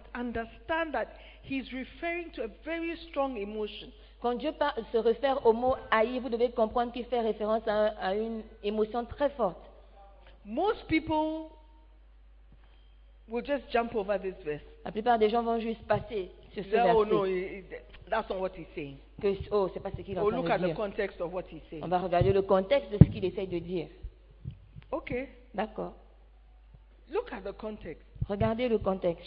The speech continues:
Speaker 1: Jesus, who is love,
Speaker 2: Jésus qui est l'amour,
Speaker 1: who i-, i-, is so, he loves us so much that he's ready to die for us.
Speaker 2: qui nous aime tellement qu'il est prêt à mourir pour nous.
Speaker 1: He says,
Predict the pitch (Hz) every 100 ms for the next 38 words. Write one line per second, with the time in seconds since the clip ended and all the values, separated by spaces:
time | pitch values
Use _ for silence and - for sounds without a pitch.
0 | - 427 427 440 415 392 - - - -
1 | 370 392 392 - 247 180 208 233 269 262
2 | 175 - - - - - - 208 165 233
3 | 233 302 254 - 311 285 233 208 247 269
4 | 208 403 415 403 277 - 302 262 208 -
5 | - - 311 - - - 403 403 392 381
6 | - 269 311 311 262 294 381 359 311 294
7 | - 311 294 269 262 220 269 330 330 233
8 | 175 269 330 - 233 - 185 - - -
9 | 277 294 247 262 262 - - 269 277 311
10 | 302 285 277 277 247 240 247 285 277 226
11 | 214 196 175 339 - 415